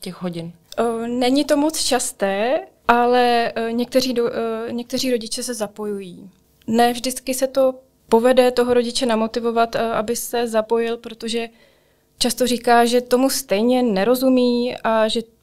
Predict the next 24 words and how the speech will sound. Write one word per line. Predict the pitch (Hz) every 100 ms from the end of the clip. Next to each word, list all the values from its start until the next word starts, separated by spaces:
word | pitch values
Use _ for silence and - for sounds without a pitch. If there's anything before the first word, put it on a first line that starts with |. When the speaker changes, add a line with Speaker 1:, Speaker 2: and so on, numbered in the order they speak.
| _
Speaker 2:
ta | 240
látka | 226 214 - 240
není | 233 240 247
tak | 254
těžká, | - 220 - 240 233 233 233 _ _ _ -
že, | 220 226 226 220 214 208 214
ehm, | - 226 220 214 214 220 - _ _ _
potřebuje, | 240 - 262 233 233
aby | 214 226
to | 240 226 220
opravdu | 233 233 240
dělal | 233 226
ten | 226 254
dobrovolník, | 190 233 254 254 233 226 233 - 226
eh, | 220 208
na | 220 220
jeho | 226
místě. | 233 226 - 220 214 214 _ _ _ _ _ - - - -
A | 214 208 202 214 _ _ - 240
nevidí | 233 240 240
v |
tom | 269
vždycky | 269 240 - 254
smysl. | 214 208 208 175 175